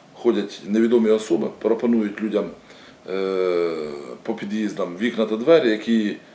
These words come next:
ну, дуже з заниженою ціною, яка є, наприклад, в магазині. Люди вносять або певні внески, а інколи навіть і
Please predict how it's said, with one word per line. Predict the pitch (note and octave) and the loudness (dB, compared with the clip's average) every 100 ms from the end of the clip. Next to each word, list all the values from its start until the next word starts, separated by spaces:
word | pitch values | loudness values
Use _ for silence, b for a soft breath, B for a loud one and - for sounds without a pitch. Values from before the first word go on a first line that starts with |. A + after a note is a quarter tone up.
| B - A2 | B -20 -10
ну, | G#2+ F2+ D#2 - - E2+ | -8 -6 -10 -16 -20 -12
дуже | G#2+ C#3+ A2+ G#2 | -4 -2 0 0
з | |
заниженою | F#2+ G2 A2+ A2 G#2 G#2 G2+ | 0 0 2 2 0 -2 -4
ціною, | - C#3+ D3 G2+ | -4 0 2 2
яка | F2+ G#2+ | 2 0
є, | F#2+ G2+ - - - B B - | 2 -2 -4 -12 -18 B B -10
наприклад, | - G#2+ G#2 F#2+ D#2+ F2+ | -4 -4 -2 -4 -4 -2
в | |
магазині. | G#2 G#2+ - E2+ D#2 - B B B B G#2+ | 2 2 0 -6 -8 -14 B B B B 0
Люди | C#3 A#2+ A2 G2+ - - - - - - - - - - - - - - - F#2+ | 4 6 6 4 -10 -20 -20 -20 -20 -20 -20 -20 -20 -20 -20 -20 -20 -20 -18 -6
вносять | A2+ C3 - A2+ | -2 0 0 2
або | A2 A#2 | 2 8
певні | C#3 C3+ A#2+ | 10 10 6
внески, | A2+ G#2+ - - | 4 4 0 0
а | F2+ | 4
інколи | B2+ C3+ A2 G#2 | 4 2 0 4
навіть | G#2+ G2 - | 4 2 -2
і | F2+ | -8